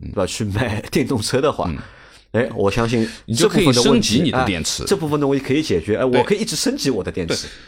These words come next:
Speaker 1: 就是换个比方讲起来，就是说，第一个就是作为可以换电的蔚来而言啊，其实我觉得这一点是比较好的，这个就不像说的电池有衰竭，这是谁都知道的事情。
Speaker 2: 嗯。
Speaker 1: 那么如果说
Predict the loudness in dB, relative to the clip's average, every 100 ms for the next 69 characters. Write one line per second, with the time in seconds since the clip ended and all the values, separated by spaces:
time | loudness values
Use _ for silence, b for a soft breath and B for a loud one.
0 | B -6 -2 0 0 -2 -2 -2 0 0
1 | 0 0 0 0 -2 -2 -2 0 -2 -2
2 | -2 -2 -2 -2 -4 -2 0 0 0 -2
3 | 0 0 0 0 0 0 0 0 0 -2
4 | -4 -4 -6 -8 -12 -8 -6 -4 -2 0
5 | -2 -2 -2 -2 -2 -2 -2 -4 -6 -6
6 | -6 -6 -8 -10 -10 -6 -4 -4 -4 -6
7 | -4 -4 -4 -4 -4 -4 -4 -2 -4 -4
8 | -4 -4 -6 -6 -6 -6 -4 -4 -4 -4
9 | -4 -6 -10 -12 -14 B B B B -6
10 | -2 -2 -4 B B B -4 -2 -2 -2
11 | 0 0 -2